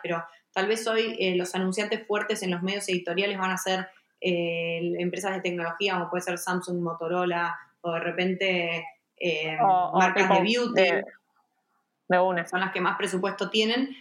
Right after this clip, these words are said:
Speaker 1: pero no estamos tan limitados en el campo de la moda porque realmente las marcas y los diseñadores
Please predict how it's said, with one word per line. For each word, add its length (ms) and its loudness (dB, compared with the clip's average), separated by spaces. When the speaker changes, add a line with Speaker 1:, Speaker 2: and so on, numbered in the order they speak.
Speaker 1:
pero 200 4
no 100 2
estamos 380 0
tan 180 2
limitados 500 0
en 80 -2
el 100 -4
campo 240 2
de 60 2
la 100 2
moda 320 2
porque 300 -2
realmente 720 0
las 440 2
marcas 400 2
y 40 -4
los 120 0
diseñadores 1200 0